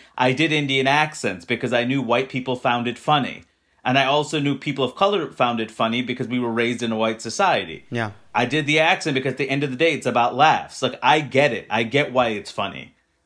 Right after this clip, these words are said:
Speaker 1: I get why it's funny to others. I get it. That's not what this is about.
Speaker 2: Yeah.
Speaker 1: At the end of the day, the real demand is give us power. Give us what we, we've earned and deserve. You've used our images, you've used our voices.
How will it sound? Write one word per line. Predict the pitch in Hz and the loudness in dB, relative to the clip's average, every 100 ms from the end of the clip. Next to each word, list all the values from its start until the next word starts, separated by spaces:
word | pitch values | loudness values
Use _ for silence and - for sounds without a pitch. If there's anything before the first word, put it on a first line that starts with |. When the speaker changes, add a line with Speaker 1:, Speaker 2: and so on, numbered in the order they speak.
| - | -4
Speaker 1:
I | 120 | 0
get | 135 135 | 2 2
why | 139 | 0
it's | 131 | 0
funny | - 135 131 127 | 0 0 2 -2
to | - 127 | -2 -2
others. | 123 110 92 90 | 0 -2 -6 -6
I | 110 | -4
get | 113 107 120 107 | -4 -2 -2 -2
it. | 87 - - | -6 -14 -4
That's | 120 117 135 | -4 -2 -2
not | 135 139 | -2 0
what | 123 113 | -2 -4
this | 113 110 | -6 -8
is | 104 | -6
about. | 110 - 160 127 - | -4 2 4 2 0
Speaker 2:
Yeah. | 127 110 | -2 -2
Speaker 1:
At | 104 135 | -2 -2
the | 139 123 | -2 -2
end | 147 165 | -4 -4
of | 147 | -4
the | 123 | -4
day, | 107 156 147 | 0 0 2
the | 113 117 | 0 -2
real | 117 151 131 | 0 0 0
demand | 123 123 123 120 | -2 0 0 0
is | 113 107 - _ _ - 101 | -4 -6 -12 _ _ -16 -2
give | 135 160 | 0 2
us | 185 | -2
power. | - 185 214 131 90 - _ _ _ | 0 2 4 2 -2 -10 _ _ _
Give | 143 156 | 0 0
us | 175 151 | 0 0
what | 156 - | -2 0
we, | 139 135 147 143 143 | -4 -2 -2 -2 -4
we've | 131 135 127 | -4 -4 -2
earned | 135 147 | -2 -2
and | 131 | -2
deserve. | 127 135 101 | -4 -4 -4
You've | 127 139 | -4 -6
used | 117 160 202 151 127 - | -4 -4 -4 -6 -8 0
our | 127 | 0
images, | 135 147 151 143 123 | 2 0 0 -2 -4
you've | 107 | -6
used | 131 202 147 | -4 -4 -2
our | 113 | -2
voices. | 110 185 160 127 113 107 | 0 2 0 -2 -4 -4